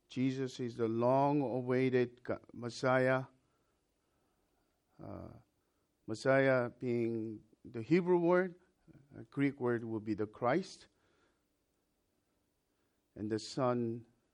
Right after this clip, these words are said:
of God. And that by believing in him, uh, all may have eternal life. So in that Greco-Roman world,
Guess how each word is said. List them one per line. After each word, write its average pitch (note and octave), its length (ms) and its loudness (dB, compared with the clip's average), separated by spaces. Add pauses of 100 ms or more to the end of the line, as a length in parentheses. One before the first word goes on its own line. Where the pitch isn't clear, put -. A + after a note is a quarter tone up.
(160)
of A2+ 160 -14
God. G2+ 340 -4 (1200)
And A2+ 200 -2
that A#2+ 240 2
by A#2 160 4
believing C3 640 -2
in A#2+ 160 0
him, A#2+ 520 -2 (400)
uh, G2+ 40 -14 (280)
all A#2 600 0 (120)
may G#2 460 -4 (800)
have G#2 200 -6
eternal F#2 460 -10
life. E2+ 300 -18 (3000)
So C#3+ 300 0
in G#3 480 2
that D#3 380 4 (200)
Greco-Roman C3+ 1040 0
world, G#2+ 580 0